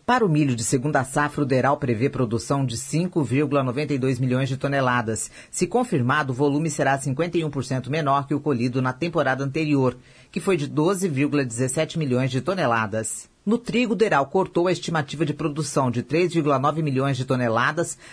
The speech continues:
para três vírgula sete milhões de toneladas.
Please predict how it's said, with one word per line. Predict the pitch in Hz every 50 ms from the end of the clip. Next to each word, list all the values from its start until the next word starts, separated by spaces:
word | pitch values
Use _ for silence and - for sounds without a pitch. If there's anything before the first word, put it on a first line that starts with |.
| - -
para | 147 151 156
três | 147 - - 151 170 175 170 123
vírgula | 151 160 151 156 156 147
sete | 147 - 170 160 156 - 160
milhões | 160 185 190 160 151 160 175 170
de | 147 160
toneladas. | 156 175 175 185 175 156 139 131 123 104 107 104 - - -